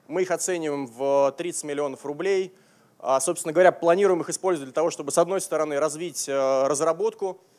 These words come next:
с другой стороны, выйти на новые рынки. Уже сейчас есть клиенты, которые готовы приобретать продукт при наличии в нём дополнительных функций, а, которые мы ещё не успели в него интегрировать. То есть рост нашей клиентской базы, он напрямую зависит от интенсивности нашей,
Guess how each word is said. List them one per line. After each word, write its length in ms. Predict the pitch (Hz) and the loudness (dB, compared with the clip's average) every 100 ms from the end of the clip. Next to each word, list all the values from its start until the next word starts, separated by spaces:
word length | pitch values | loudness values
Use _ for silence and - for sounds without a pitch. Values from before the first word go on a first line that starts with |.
| _ - | _ -18
с 80 | 135 | -8
другой 260 | 165 190 | 0 2
стороны, 480 | 196 170 160 165 180 | 2 2 0 0 0
выйти 200 | 160 165 | -2 -4
на 100 | 151 | -4
новые 300 | 160 156 156 | -4 -2 0
рынки. 420 | 160 135 - 110 - _ _ | -2 -4 -8 -14 -14 _ _
Уже 160 | 143 170 | -8 -6
сейчас 300 | 185 208 180 | -2 -2 -2
есть 120 | - | -6
клиенты, 300 | 175 214 170 | -2 -2 -2
которые 360 | 156 165 165 | -4 -2 -2
готовы 360 | 160 165 196 175 | 0 0 0 -2
приобретать 400 | 160 151 160 170 | -2 -2 -4 -2
продукт 320 | 160 165 208 | 0 0 -2
при 80 | - | -6
наличии 340 | 147 180 - | -6 -6 -8
в 60 | 147 | -6
нём 300 | 165 170 151 _ | -4 -4 -4 _
дополнительных 800 | 127 135 160 180 202 185 151 151 | -10 -6 -2 -2 -4 -10 -12 -12
функций, 540 | - 208 - - 120 - _ _ - | -10 -10 -8 -10 -12 -14 _ _ -4
а, 280 | 131 131 | 2 2
которые 280 | 135 147 180 | 0 -2 -4
мы 100 | 180 | -4
ещё 160 | 175 180 | -8 -10
не 80 | 165 | -12
успели 300 | - 175 151 | -10 -8 -6
в 40 | |
него 160 | 151 151 | -4 -4
интегрировать. 520 | 143 147 156 127 113 | -6 -8 -4 -4 -6
То 80 | 131 | -8
есть 200 | 127 - | -8 -8
рост 260 | 156 202 202 | -2 -2 -2
нашей 220 | 175 - | -10 -12
клиентской 320 | 175 175 170 | -12 -12 -12
базы, 320 | 156 165 143 - | -6 -6 -6 -8
он 180 | 170 160 | -6 -6
напрямую 460 | 156 160 175 202 | -6 -8 -4 -2
зависит 400 | 151 143 156 156 - | -2 -4 -6 -10 -8
от 200 | 151 151 | -8 -8
интенсивности 640 | 147 - 139 170 160 - | -14 -16 -14 -12 -14 -14
нашей, 360 | 135 135 - 127 | -12 -12 -12 -16